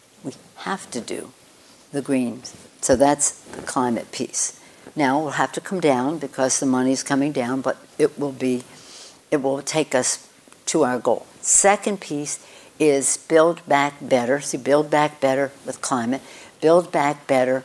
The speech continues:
with women. The, and men too, but men, <laughs> with women, because this is about the family piece of this. It's about child care,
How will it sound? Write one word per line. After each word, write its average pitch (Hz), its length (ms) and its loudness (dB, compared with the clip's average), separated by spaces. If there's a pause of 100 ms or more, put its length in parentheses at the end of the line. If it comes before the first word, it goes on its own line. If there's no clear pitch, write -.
(120)
with 156 260 -2
women. 135 340 -2 (680)
The, 160 260 2 (160)
and 208 220 0
men 196 180 0
too, 175 400 2
but 160 240 -2
men, 175 320 4
<laughs> 160 80 0
with 180 180 0
women, 156 380 4 (400)
because 208 560 2
this 190 380 0
is 202 140 0
about 160 400 2 (360)
the 147 80 0
family 170 720 0
piece - 400 -2
of - 180 -8
this. - 460 -4 (400)
It's - 160 -2
about 127 280 0
child 147 440 0
care, 170 440 0